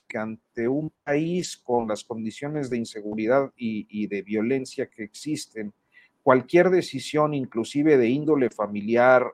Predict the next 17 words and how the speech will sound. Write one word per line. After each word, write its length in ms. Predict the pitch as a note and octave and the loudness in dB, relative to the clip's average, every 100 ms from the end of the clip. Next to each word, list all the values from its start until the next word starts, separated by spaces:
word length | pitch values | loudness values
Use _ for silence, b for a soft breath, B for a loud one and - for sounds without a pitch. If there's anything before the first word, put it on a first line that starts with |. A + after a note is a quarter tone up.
| - | -4
o, 360 | G#2+ G#2+ G#2 - | -2 0 -2 -2
o, 460 | G2+ G2 F#2+ F#2 - | -2 -2 -2 -4 -6
o 120 | G2+ | -8
civil, 420 | - G#2+ D#3 C#3 | -6 0 0 0
en 140 | F#2 | -6
este 220 | A2+ - B2 | -10 -10 -4
caso, 320 | B2+ A#2 C3 | -2 -2 -2
bueno, 260 | G2+ G#2 - | -2 -4 -10
pues 140 | F#2+ | -12
sería 300 | G2 G2+ G2+ | -10 -12 -12
civil 360 | - B2+ D#3 - - | -10 -8 -8 -8 -16
porque 260 | - G#2+ | -12 -10
es, 220 | G#2+ - b b b - | -10 -12 b b b -10
es 160 | G2 | -8
un 120 | A2+ | -8
tema 300 | - A#2 A#2+ | -2 0 0
federal, 520 | - C#3+ D#3+ D3+ C#3 | 0 4 6 6 4